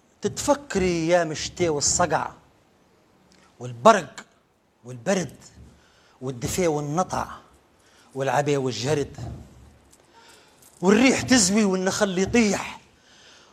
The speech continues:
والصواقع تدبي والعواصف دايرات في حيح، والجول السهرية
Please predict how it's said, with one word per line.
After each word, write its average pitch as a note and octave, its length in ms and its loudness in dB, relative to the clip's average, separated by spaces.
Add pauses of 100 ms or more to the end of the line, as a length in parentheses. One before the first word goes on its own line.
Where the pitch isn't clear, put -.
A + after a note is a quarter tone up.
والصواقع F#3 640 4
تدبي G3 440 0
والعواصف F#3 680 2
دايرات F3+ 520 0
في D3+ 120 -10
حيح، G3+ 1040 -4 (2000)
والجول D#3 340 -2
السهرية B2+ 680 -4